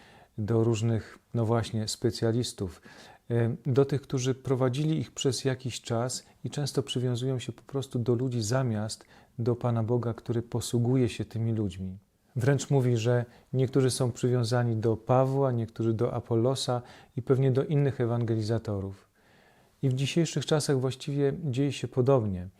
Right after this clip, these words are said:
Niektórzy mówią: "Ja jestem papieża Jana Pawła drugiego,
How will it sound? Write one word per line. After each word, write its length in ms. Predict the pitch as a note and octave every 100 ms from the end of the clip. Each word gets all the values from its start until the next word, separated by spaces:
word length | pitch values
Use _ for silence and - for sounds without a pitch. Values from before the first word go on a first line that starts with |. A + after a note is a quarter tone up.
| _ _ B2
Niektórzy 300 | A2 B2 B2
mówią: 280 | A2+ A2+
"Ja 180 | G#2+ B2
jestem 460 | C3+ A#2 - A#2 G#2+ - - - _ _
papieża 420 | B2 A#2 B2 A2+
Jana 240 | A2 A2 G#2+
Pawła 280 | - G#2 G#2+
drugiego, 560 | G#2 G#2 B2 G2+ G2+